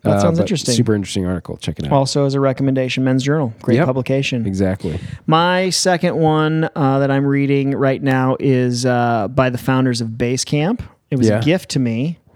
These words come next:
Speaker 2: By who?
Speaker 1: by a magician named Scott Holthouse.
Speaker 2: Mm.
Speaker 1: And
Speaker 2: Best
Speaker 1: it's
Speaker 2: gift.
Speaker 1: called Rework.
Speaker 2: Yeah.
Speaker 1: Uh, and it's basically like, uh, how would you describe it? It is a business book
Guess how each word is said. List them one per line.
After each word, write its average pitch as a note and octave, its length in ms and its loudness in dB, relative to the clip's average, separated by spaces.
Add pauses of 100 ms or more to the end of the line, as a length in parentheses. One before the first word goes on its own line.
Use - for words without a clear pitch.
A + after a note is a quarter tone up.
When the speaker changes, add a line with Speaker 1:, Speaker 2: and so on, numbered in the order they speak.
Speaker 2:
By G#2 160 2
who? G#2+ 80 0
Speaker 1:
by C3 140 4
a C3+ 80 0
magician C3+ 680 0
named B2 220 0
Scott B2 320 -2
Holthouse. A#2+ 600 -2
Speaker 2:
Mm. F2+ 140 -2 (1080)
Speaker 1:
And D3+ 240 2
Speaker 2:
Best - 20 2
Speaker 1:
it's D3+ 140 0
Speaker 2:
gift. - 100 -12
Speaker 1:
called C#3+ 440 2
Rework. D3 680 0 (120)
Speaker 2:
Yeah. F#2 180 0 (680)
Speaker 1:
Uh, C3+ 500 -2
and C#3+ 420 0
it's F#3+ 160 -4
basically F#3 1040 0 (440)
like, C#3+ 560 0
uh, C3+ 720 0 (680)
how F3 160 2
would D#3 140 0
you D3 80 2
describe A#2+ 540 0
it? - 160 -6 (120)
It E3+ 100 4
is G#3 160 4
a G#3 60 2
business C#3+ 480 0
book C3+ 440 0